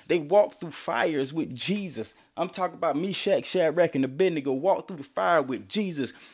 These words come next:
Moses parted the Red Sea with millions of people. I'm, hundreds and thousands, possibly millions of people. Jonah, even though he fled at first,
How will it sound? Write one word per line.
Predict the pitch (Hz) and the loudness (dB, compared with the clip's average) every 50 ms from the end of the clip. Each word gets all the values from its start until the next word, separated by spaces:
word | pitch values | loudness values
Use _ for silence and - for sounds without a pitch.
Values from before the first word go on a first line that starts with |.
| _ _ | _ _
Moses | 147 165 202 214 202 185 156 143 - | -4 0 2 4 4 4 2 -4 -8
parted | - - - 202 190 180 185 151 | -8 2 4 6 6 6 4 0
the | 147 | -2
Red | 147 151 175 202 202 196 170 127 | -4 0 4 6 8 8 8 6
Sea | - - - 220 220 208 | 4 0 0 0 -2 0
with | 180 156 135 113 | 2 2 2 2
millions | 185 180 208 220 208 202 185 165 147 156 | 2 0 0 0 0 0 0 0 0 0
of | 156 160 | -2 0
people. | - 214 220 214 180 - 127 117 - - - - - _ - | 2 2 2 2 2 0 -4 -4 -4 -6 -14 -20 -20 _ 0
I'm, | - 208 - - - _ _ _ _ _ _ _ _ _ _ _ _ - - - | 0 0 0 -2 -10 _ _ _ _ _ _ _ _ _ _ _ _ -20 -8 -2
hundreds | - 185 196 202 175 170 - - | 2 2 2 4 4 2 4 4
and | 170 156 151 | 2 2 4
thousands, | - 180 202 208 190 165 160 160 151 135 120 127 123 - _ _ _ - 127 - - _ _ _ _ _ _ | 4 4 6 4 4 4 4 0 0 0 -2 -6 -12 -16 _ _ _ -20 -20 -20 -20 _ _ _ _ _ _
possibly | - 185 202 214 190 - 170 143 147 156 151 | -10 -4 -4 -4 -4 -4 -10 -10 -10 -8 -6
millions | 185 208 196 202 196 185 151 143 | -4 -4 -4 -2 -2 -4 -2 -4
of | 156 - | -4 -2
people. | - 202 214 202 175 - 110 98 - - - - - 123 131 117 | 0 0 2 0 0 -4 -8 -8 -8 -12 -18 -18 -14 -14 -12 -12
Jonah, | - - - 208 214 226 226 196 160 110 90 - _ _ _ _ _ _ _ _ _ _ _ _ _ _ _ _ _ - - _ | -8 -2 -2 -2 -2 -2 -4 -6 -8 -8 -10 -14 _ _ _ _ _ _ _ _ _ _ _ _ _ _ _ _ _ -20 -10 _
even | 202 214 220 196 214 208 | -2 -2 0 0 0 2
though | 202 202 180 | 4 4 4
he | 160 202 208 | 4 2 -2
fled | 175 - - - - - 220 226 226 226 202 185 147 - | -2 -4 -10 -12 -8 -2 0 2 4 6 6 6 6 6
at | - 160 127 - | 4 2 2 2
first, | - - 220 226 214 151 117 - - | 0 6 8 8 8 8 4 0 -4